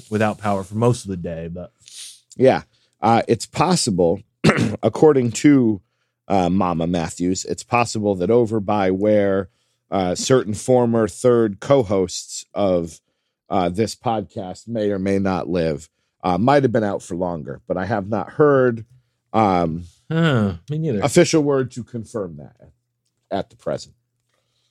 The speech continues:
Speaker 1: Well, I hope that everything was okay over there.
Speaker 2: I hope so as well. What you eating there?
Speaker 1: Just a cinnamon and apple donut.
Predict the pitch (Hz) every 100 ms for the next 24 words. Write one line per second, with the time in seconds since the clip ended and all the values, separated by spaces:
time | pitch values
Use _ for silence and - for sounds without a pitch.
0 | _ _ _ _ _ _ _ _ _ _
1 | _ _ _ - - 117 98 185 196 117
2 | 107 104 104 95 101 92 107 98 95 95
3 | 101 165 _ _ _ _ _ - 110 110
4 | 107 - 104 92 87 82 69 - _ _
5 | _ _ _ _ _ _ _ _ - 139
6 | 165 165 127 120 87 - - - - _
7 | _ _ _ _ _ _ _ - 208 -
8 | 147 92 - _ _ _ _ _ _ -
9 | - 147 147 147 120 117 127 123 110 -
10 | _ _ _ _ - 85 98 113 127